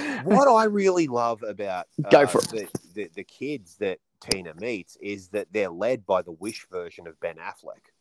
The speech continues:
Speaker 2: Yes.
Speaker 1: <laughs>
Speaker 2: It, yeah.
Speaker 1: And so th-, there's this guy that Tina strikes up a bit of a, you know,
Speaker 2: Thing
Speaker 1: she's,
Speaker 2: with.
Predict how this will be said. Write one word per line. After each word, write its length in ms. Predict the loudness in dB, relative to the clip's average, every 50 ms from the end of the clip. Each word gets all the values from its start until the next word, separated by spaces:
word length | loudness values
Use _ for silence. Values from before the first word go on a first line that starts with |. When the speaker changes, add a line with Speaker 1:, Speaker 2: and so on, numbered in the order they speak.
| _ _ _ _ _ _ _
Speaker 2:
Yes. 540 | 4 4 4 4 0 -2 -6 -8 -8 -12 -16 _ _ _ _ -20 -20 _ _ _ _
Speaker 1:
<laughs> 160 | -14 -12 _ -6 -6 -6 _ -6 -6 -6 _ -4 -4 -4 -2
Speaker 2:
It, 240 | 2 2 2 2 2 -2 -2 2
yeah. 280 | 6 6 6 6 4 2 -2 -6 -14 _ _ _ _ -10 -2 2 4
Speaker 1:
And 140 | 4 4 2 _ -2 2
so 160 | 2 2 2
th-, 180 | 0 -4 -8 -2
there's 200 | 0 0 0 0 -2
this 160 | -10 -16 _ _ -20 -12 _
guy 280 | 2 4 4 4 2 0
that 180 | -6 -12 -18 _
Tina 400 | -16 -14 -14 -14 -12 -14 -14 -16 -18 _ _
strikes 540 | _ -20 -18 -10 -8 -8 -8 -8 -12 _ -16
up 120 | -16 -14 -14
a 60 | -16 -14
bit 200 | -12 -12 -12 -12
of 140 | -12 -12
a, 380 | -10 -10 -10 -10 -12 -14 -18 -20 _ _
you 140 | -18 -16 -16
know, 240 | -16 -14 -14 -2 0
Speaker 2:
Thing 160 | 0 0 0
Speaker 1:
she's, 100 | -2 -6
Speaker 2:
with. 280 | -10 -10 -12 -12 -16